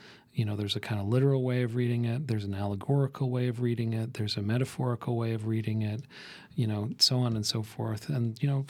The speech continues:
four or five ways at least that, that kind of people can kind of move through that text.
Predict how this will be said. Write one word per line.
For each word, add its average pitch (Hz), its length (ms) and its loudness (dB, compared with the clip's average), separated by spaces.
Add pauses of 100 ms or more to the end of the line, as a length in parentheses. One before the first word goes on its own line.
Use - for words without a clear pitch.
(160)
four 160 240 4
or 147 60 4
five 117 340 -2
ways 104 300 0
at - 100 -12
least 113 280 2
that, 110 180 -6
that - 260 -2
kind 110 240 -2
of 104 220 -6 (100)
people 110 300 0
can 117 180 -6
kind 104 220 -2
of 98 120 -6
move 123 260 4
through 104 200 -6
that 85 240 -6
text. - 460 -10